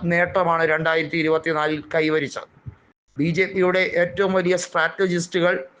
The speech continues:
തലപുകഞ്ഞാലോചിച്ചിട്ടും ഇപ്പോഴും അവർക്ക് കാരണങ്ങൾ പിടികിട്ടുന്നില്ല. അമിത്ഷാ രണ്ടായിരത്തി പതിനാലിലാണ് ഇലക്ഷൻ എഞ്ചിനീയറിംഗ് എന്ന രീതിയിൽ വർഗീയ ധ്രുവീകരണം നടത്തി എൺപതിൽ എഴുപത്തൊന്ന് സീറ്റുകളും നേടിയെടുത്തത്. ബി ജെ പിയുടെ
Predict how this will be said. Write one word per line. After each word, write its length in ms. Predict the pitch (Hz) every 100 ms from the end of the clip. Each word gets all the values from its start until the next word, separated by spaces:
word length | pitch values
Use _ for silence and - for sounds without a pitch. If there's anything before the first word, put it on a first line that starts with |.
| _ - _ _ -
തലപുകഞ്ഞാലോചിച്ചിട്ടും 1200 | 175 196 247 240 214 190 180 180 180 180 - 180 175 - - 160
ഇപ്പോഴും 420 | - 185 180 180 165
അവർക്ക് 280 | 170 165 165 160
കാരണങ്ങൾ 580 | 147 165 170 170 165 -
പിടികിട്ടുന്നില്ല. 600 | - 156 151 151 147 131 117 - _ _ _ _ _ _ _ _ _ _ - 147
അമിത്ഷാ 320 | 190 180 196 190
രണ്ടായിരത്തി 500 | 180 196 202 180 196
പതിനാലിലാണ് 680 | 190 196 196 196 196 175 170 - 175
ഇലക്ഷൻ 380 | 185 185 202 196 190
എഞ്ചിനീയറിംഗ് 600 | 185 196 196 190 190 190 180
എന്ന 120 | 180 180
രീതിയിൽ 280 | 180 185 175
വർഗീയ 300 | 170 170 196 190
ധ്രുവീകരണം 500 | 180 185 185 180 175 175
നടത്തി 300 | 170 170 143 - _ _ _ - - 175
എൺപതിൽ 400 | 185 196 190 185 - 175
എഴുപത്തൊന്ന് 520 | 175 190 196 190 185 175
സീറ്റുകളും 480 | 180 175 170 175 170
നേടിയെടുത്തത്. 520 | 165 160 151 139 120 - _ _ _ _ _ -
ബി 120 | 175 185
ജെ 80 | 196
പിയുടെ 280 | 202 190 196